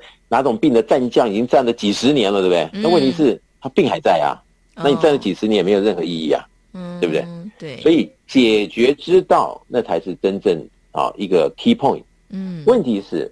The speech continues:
Speaker 1: 为什么那么多人他遇到了负能量，他没有解决之道呢？
Speaker 2: 嗯哼。
Speaker 1: 是不是？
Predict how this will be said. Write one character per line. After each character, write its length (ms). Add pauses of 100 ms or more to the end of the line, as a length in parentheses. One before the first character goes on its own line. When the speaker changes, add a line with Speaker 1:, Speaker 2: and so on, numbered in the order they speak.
Speaker 1:
为 180
什 120
么 120
那 100
么 100
多 220
人 140
他 120
遇 120
到 100
了 100
负 160
能 160
量， 220
他 140
没 80
有 60
解 140
决 140
之 140
道 200
呢？ 280
Speaker 2:
嗯 240
哼。 420
Speaker 1:
是 60
不 40
是？ 220